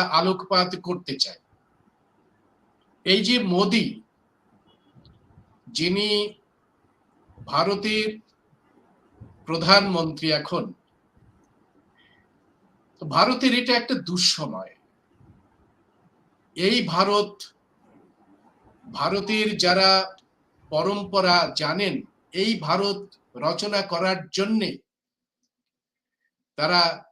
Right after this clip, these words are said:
লড়াই করেনি। আজকে যদি কেউ দিল্লিতে আপনারা আসেন, দিল্লির সামনে একটি গেট আছে, রাষ্ট্রপতি ভবনের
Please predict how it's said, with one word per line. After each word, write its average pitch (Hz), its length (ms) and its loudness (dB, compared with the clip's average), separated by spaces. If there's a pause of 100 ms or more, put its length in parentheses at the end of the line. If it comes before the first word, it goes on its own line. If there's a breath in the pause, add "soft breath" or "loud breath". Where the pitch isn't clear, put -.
(640)
লড়াই 160 420 0
করেনি। 147 420 -6 (1500)
আজকে 190 560 2 (1080)
যদি 190 420 0 (180)
কেউ 202 160 4 (200)
দিল্লিতে 190 500 -2
আপনারা 170 400 0 (120)
আসেন, 175 300 0 (1700)
দিল্লির 185 400 -4 (120)
সামনে 185 340 -2 (140)
একটি - 160 -8 (120)
গেট 175 200 -2 (100)
আছে, - 200 -6 (2250)
রাষ্ট্রপতি 190 680 -2
ভবনের 180 500 -2